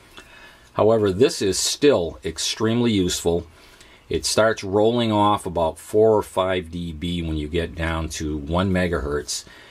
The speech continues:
and probably drops off twenty D B by the time you're down to four hundred kilohertz. However, that is more than enough, uh, sensitivity to still do,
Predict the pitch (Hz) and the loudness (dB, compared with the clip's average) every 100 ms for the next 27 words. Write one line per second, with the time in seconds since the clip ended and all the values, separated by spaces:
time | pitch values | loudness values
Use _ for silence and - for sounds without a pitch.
0 | - - 85 82 - 117 131 123 101 101 | -20 -10 -6 -6 0 2 4 2 -2 -4
1 | 82 95 90 87 92 85 85 - - 110 | 0 2 2 0 0 0 0 -4 -2 0
2 | 104 82 78 73 71 71 73 76 76 76 | 0 0 -2 -4 -4 -4 -2 -2 -2 -4
3 | 92 85 85 80 78 78 76 - - 82 | -2 -2 -2 -4 -4 -4 -4 -8 -6 -4
4 | 78 85 80 69 - 76 71 64 65 64 | -2 -4 -4 -6 -6 -4 -4 -6 -8 -8
5 | - 95 95 - 110 110 78 73 - - | -4 0 0 0 -2 -2 -6 -8 -12 -20
6 | - - - 87 80 80 78 - - 82 | -20 -20 -10 -4 -2 0 -4 -8 -10 -6
7 | 82 92 123 131 120 98 85 78 - - | -2 2 2 2 0 -2 0 -2 -4 -12
8 | - _ - _ _ _ _ _ - - | -20 _ -20 _ _ _ _ _ -18 -12
9 | 76 73 76 71 64 - - - - - | -10 -8 -8 -8 -12 -16 -12 -12 -8 -2
10 | 98 90 90 107 87 82 76 - - 104 | -2 -2 2 2 2 -4 -6 -6 0 0
11 | 98 87 85 | 2 0 -2